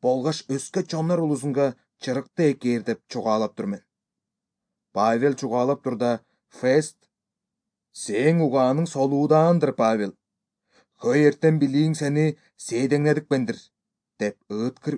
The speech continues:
үзе кирген. Павел: «Мен сээдеңнебейинмин, күндүлүк Фест. Чугаалап турар чүбем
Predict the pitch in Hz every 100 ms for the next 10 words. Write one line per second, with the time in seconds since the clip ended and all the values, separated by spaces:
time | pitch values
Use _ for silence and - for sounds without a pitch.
0 | - 104 104 104 101 98 _ _ _ _
1 | _ _ _ - 101 104 123 143 131 _
2 | _ _ _ _ _ _ _ 95 101 123
3 | 143 - 123 127 131 131 139 123 113 92
4 | 95 _ _ _ _ _ - 104 101 101
5 | 104 - 98 95 - _ _ _ _ _
6 | _ _ _ - 110 123 127 143 139 135
7 | 135 123 123 131 139